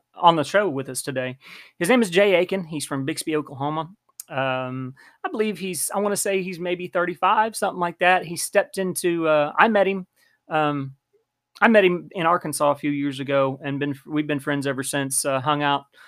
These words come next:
at most all the races and gone to a couple off-road events. And, uh, um, he purchased a car, uh, two or three years ago, I guess. And, uh,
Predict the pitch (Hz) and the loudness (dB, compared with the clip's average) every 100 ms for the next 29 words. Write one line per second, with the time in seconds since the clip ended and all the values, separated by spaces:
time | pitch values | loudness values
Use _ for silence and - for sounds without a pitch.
0 | _ - 143 - 160 156 151 147 143 143 | _ -6 -2 4 4 6 4 4 2 0
1 | 139 151 143 139 143 143 143 139 143 143 | 0 -6 -6 -4 2 2 2 0 0 0
2 | 143 135 135 143 143 139 139 139 139 - | 0 0 0 -2 -4 -2 -4 -4 -4 -6
3 | 131 131 127 123 123 _ _ _ _ _ | -4 -6 -4 -4 -6 _ _ _ _ _
4 | - 127 123 131 214 190 175 160 - 143 | -8 -4 -4 -4 2 4 4 0 -6 2
5 | 147 139 135 147 - _ - 139 135 131 | 4 4 2 -2 -14 _ -4 0 2 2
6 | 127 - - 170 185 127 139 170 180 190 | -2 -12 -10 -6 -4 -2 -2 -2 0 0
7 | 190 202 202 - - 147 135 131 135 131 | 0 -4 -6 -10 -12 -6 -4 -4 -2 -2
8 | 127 | -4